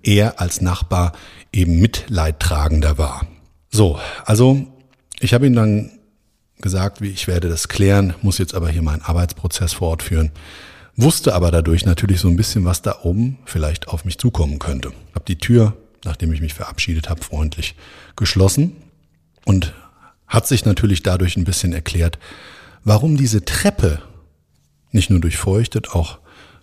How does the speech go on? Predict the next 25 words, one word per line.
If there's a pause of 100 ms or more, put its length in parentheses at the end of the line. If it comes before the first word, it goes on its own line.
(160)
dunkel
verfärbt
war. (280)
Das
war
einfach,
die
war
klatschnass
durch
diesen
Wasserschaden, (840)
der
aus
dem
Badezimmer
stammte. (540)
Also
ich
die
Treppen
hochgegangen, (1080)
dann
lag
da